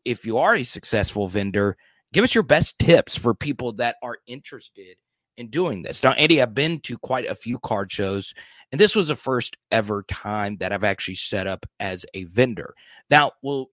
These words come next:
I'll share more in the outtakes a little bit later, what made this experience unique to me, but this card show was the Arklatex Card Show in North Louisiana. Shout out to Ty, Sean Michael,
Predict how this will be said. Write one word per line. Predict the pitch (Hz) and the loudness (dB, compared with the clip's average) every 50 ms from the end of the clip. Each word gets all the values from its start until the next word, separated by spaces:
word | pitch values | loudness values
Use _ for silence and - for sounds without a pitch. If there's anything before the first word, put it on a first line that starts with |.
| _ - | _ -8
I'll | 131 | -8
share | 131 - - 175 170 156 | -6 -6 -6 -6 -6 -6
more | 135 131 123 120 | -6 -8 -8 -8
in | 120 104 | -8 -8
the | 104 95 | -8 -8
outtakes | 92 98 95 - - - 113 107 98 - - | -6 -6 -6 -6 -4 -2 -2 -2 -2 -4 -8
a | 98 | -6
little | 101 101 98 | -6 -6 -6
bit | 87 101 80 | -6 -6 -6
later, | 67 95 98 95 98 104 107 117 110 _ _ _ _ _ - | -6 -6 -8 -6 -8 -8 -10 -10 -12 _ _ _ _ _ -14
what | 110 107 98 | -12 -12 -10
made | 104 107 107 107 95 | -10 -10 -10 -10 -12
this | - 101 - - | -12 -12 -12 -12
experience | 101 - - - 104 98 98 98 98 98 - - | -14 -14 -12 -10 -10 -8 -8 -8 -8 -8 -8 -8
unique | 95 95 92 95 90 - _ - | -8 -8 -6 -8 -8 -10 _ -14
to | - - | -14 -12
me, | 87 95 101 107 120 139 | -8 -8 -6 -6 -6 -6
but | 120 - 120 110 104 - _ _ - _ _ _ _ | -4 -2 -2 -2 -2 -6 _ _ -20 _ _ _ _
this | 131 127 - | -10 -8 -6
card | - 127 135 131 127 | -4 -4 -4 -4 -4
show | - - 127 117 | -4 -2 -2 -2
was | 113 117 117 | -2 -4 -4
the | 113 113 - _ - | -6 -8 -8 _ -2
Arklatex | 110 104 104 - - 110 101 - - 107 98 - - - - _ _ _ _ _ - | -2 -2 -2 0 0 0 0 2 2 0 0 0 -4 -10 -14 _ _ _ _ _ -2
Card | - 117 117 110 107 | 0 2 2 2 2
Show | - 131 110 104 | 0 0 0 0
in | 98 98 | 0 -4
North | 98 92 90 - - | -4 -6 -6 -8 -8
Louisiana. | 90 90 92 87 85 - 92 104 107 107 107 107 107 104 - _ _ _ _ _ | -8 -8 -8 -8 -8 -8 -6 -4 -2 -2 0 0 -2 -4 -4 _ _ _ _ _
Shout | - - 113 104 98 | -8 -6 -6 -6 -6
out | 95 - | -8 -12
to | 98 | -14
Ty, | - - 113 113 117 113 113 113 113 110 110 | -12 -2 0 2 4 4 2 2 0 -2 -2
Sean | - - - 80 85 85 85 | -4 -4 -6 -8 -12 -10 -2
Michael, | 101 117 135 123 - - 131 123 117 117 113 | 0 0 0 2 2 2 2 2 2 2 0